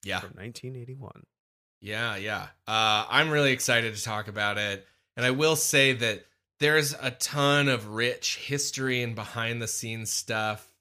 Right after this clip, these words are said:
Speaker 1: uh, for this
Speaker 2: Mm-hmm.
Speaker 1: whole series and, and certainly the first movie as well. And I'm gonna do my best to try to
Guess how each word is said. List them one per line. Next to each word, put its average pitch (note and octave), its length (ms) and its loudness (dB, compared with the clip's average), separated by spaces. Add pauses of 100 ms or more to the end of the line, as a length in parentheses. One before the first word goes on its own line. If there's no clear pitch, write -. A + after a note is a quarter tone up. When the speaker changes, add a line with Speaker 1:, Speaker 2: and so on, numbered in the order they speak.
(120)
Speaker 1:
uh, G2 240 -6
for A2 220 -8
this A#2+ 240 -4
Speaker 2:
Mm-hmm. A2 120 -8
Speaker 1:
whole A2+ 540 -2 (460)
series A#2+ 720 0
and, A2+ 180 -6
and A#2 160 -8
certainly B2+ 300 -4
the A2 80 -6
first A#2 260 -8
movie A2 180 -8
as G2+ 140 -10
well. G#2+ 300 -6
And G2+ 120 -6
I'm G#2 80 -8
gonna A2+ 140 -6
do A2 160 -10
my G#2 120 -8
best G2 280 -8
to G2 60 -10
try G2+ 180 -8
to F#2 140 -12